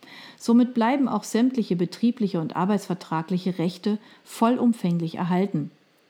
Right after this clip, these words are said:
Drittens, die schlechte Nachricht. Rund ein Drittel der Belegschaft war bislang mit der Instrumentenfertigung der Esculap beschäftigt. Diese Arbeitsverhältnisse werden nicht auf die neue Gesellschaft übergehen.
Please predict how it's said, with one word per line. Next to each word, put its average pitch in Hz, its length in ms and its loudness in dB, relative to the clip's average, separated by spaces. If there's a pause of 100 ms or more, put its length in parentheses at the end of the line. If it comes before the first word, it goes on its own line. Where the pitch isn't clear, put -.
(640)
Drittens, 202 560 0 (220)
die 277 80 2
schlechte 240 420 0
Nachricht. 151 500 -4 (420)
Rund 247 220 4
ein 240 120 4
Drittel 262 260 2
der 214 140 2
Belegschaft 185 720 0
war 170 240 0
bislang 185 540 0 (240)
mit 202 200 2
der 202 100 0
Instrumentenfertigung 196 1300 2
der - 180 -2
Esculap 175 500 -2
beschäftigt. 143 640 -6 (400)
Diese 233 300 4
Arbeitsverhältnisse 214 1000 0
werden 220 280 6
nicht 233 280 2
auf 156 140 -4
die 190 100 0
neue 160 280 2
Gesellschaft 160 640 -2
übergehen. 185 560 2